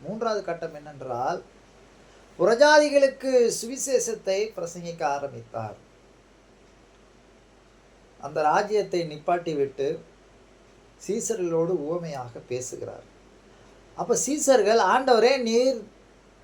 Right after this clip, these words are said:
ராஜ்யத்தை ஸ்தாபிக்க வரக்கூடியவராக பேசினீரே, இப்பொழுது இ-,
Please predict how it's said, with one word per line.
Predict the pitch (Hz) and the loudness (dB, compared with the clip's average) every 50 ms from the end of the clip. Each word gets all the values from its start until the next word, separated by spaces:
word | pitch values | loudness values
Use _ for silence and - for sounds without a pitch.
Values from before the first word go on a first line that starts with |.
| - _ - | -20 _ -4
ராஜ்யத்தை | - 160 175 214 262 254 254 277 269 262 254 254 240 226 226 220 | 0 0 2 2 2 0 2 4 6 6 6 6 4 4 4 2
ஸ்தாபிக்க | 202 - - 214 214 247 247 277 262 - 247 226 | 0 0 0 0 0 0 -2 -4 -2 -2 0 0
வரக்கூடியவராக | 220 214 226 226 - 233 226 220 220 214 208 196 202 196 220 190 | 2 0 0 -2 -2 -4 -4 -2 -2 0 0 0 0 -2 -4 -2
பேசினீரே, | 175 202 214 208 208 214 202 190 190 185 202 226 220 208 | 0 0 2 2 0 -4 -6 -4 -2 -2 -2 -2 -4 -6
இப்பொழுது | 202 196 - - 247 247 233 226 196 208 226 233 233 233 220 - - - - - - - - _ - | -10 -12 -2 2 4 4 4 4 0 2 2 2 2 2 0 -2 -8 -14 -20 -20 -20 -20 -20 _ -6
இ-, | 190 196 202 196 196 190 | -4 0 2 4 4 4